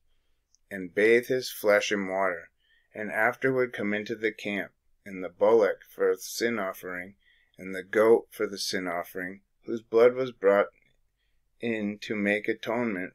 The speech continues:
in the holy place, shall one carry forth without the camp, and they shall burn in the fire their skins,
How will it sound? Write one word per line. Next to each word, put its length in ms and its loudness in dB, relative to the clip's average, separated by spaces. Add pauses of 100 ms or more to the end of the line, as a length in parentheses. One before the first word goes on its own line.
(280)
in 140 -16
the 80 -12
holy 320 -6
place, 640 -10 (840)
shall 360 0
one 280 -2
carry 360 6
forth 420 4
without 420 0
the 100 -6
camp, 460 0
and 180 -12
they 120 -8
shall 240 2
burn 540 -2
in 140 -14
the 100 -10
fire 440 -2
their 180 -2
skins, 640 -10